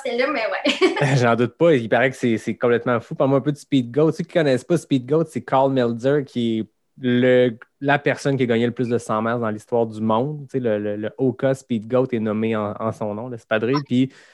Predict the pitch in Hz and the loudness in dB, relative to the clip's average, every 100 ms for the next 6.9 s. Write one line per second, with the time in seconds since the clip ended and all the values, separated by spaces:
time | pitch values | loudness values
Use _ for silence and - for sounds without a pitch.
0 | _ - 117 107 113 123 117 113 120 113 | _ -4 -2 2 2 2 2 0 -2 -2
1 | 107 104 - 127 120 107 107 98 98 _ | -2 -2 -2 -2 -2 -4 -4 -4 -8 _
2 | _ _ 113 113 110 127 123 113 - 139 | _ _ -4 -2 0 0 0 -2 -4 -2
3 | 120 110 98 127 135 110 98 - _ _ | 0 0 0 0 0 -2 -8 -10 _ _
4 | _ _ _ 120 120 127 123 123 123 117 | _ _ _ -4 0 0 0 -2 0 0
5 | 123 131 123 110 104 160 - 175 175 _ | 2 2 0 -4 -2 -6 -6 -14 -14 _
6 | _ _ _ _ _ _ _ - | _ _ _ _ _ _ _ -2